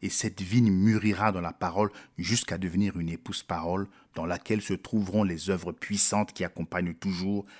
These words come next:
la parole et la foi pure. Les groupes de la fausse Église se rassembleront dans un conseil œcuménique d'Église. Ce conseil œcuménique des Églises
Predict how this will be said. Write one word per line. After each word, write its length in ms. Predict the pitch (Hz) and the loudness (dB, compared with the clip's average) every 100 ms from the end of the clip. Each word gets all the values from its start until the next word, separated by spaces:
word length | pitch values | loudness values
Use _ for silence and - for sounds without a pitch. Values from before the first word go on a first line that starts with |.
| _ | _
la 120 | 92 85 | -6 -4
parole 460 | 85 82 90 87 - | -4 0 0 0 -4
et 80 | 87 | -6
la 120 | 78 | -8
foi 260 | - - | -8 -10
pure. 320 | - 78 - _ _ _ _ _ _ - | -8 -14 -14 _ _ _ _ _ _ -2
Les 140 | 110 | 0
groupes 340 | 120 160 175 | 2 0 2
de 80 | 117 | 0
la 120 | 90 | -2
fausse 320 | - - - 98 | -2 -4 -4 -2
Église 400 | 98 165 151 - - | 0 0 0 -4 -8
se 180 | - | -4
rassembleront 680 | 104 123 - 131 127 127 156 | 0 0 2 2 4 4 4
dans 220 | 123 101 | 2 2
un 60 | 110 | 2
conseil 480 | - 127 120 135 - | 4 2 2 0 2
œcuménique 580 | 147 143 160 143 151 156 | 0 4 6 8 8 6
d'Église. 520 | 107 92 90 82 - - _ - | 4 2 2 -4 -8 -18 _ -16
Ce 140 | - | -14
conseil 380 | - 98 - 123 110 | -4 -4 -2 -2 -2
œcuménique 540 | - 104 98 107 107 | 0 4 4 4 2
des 220 | 92 85 | 0 -2
Églises 420 | 92 135 190 147 | 0 2 2 0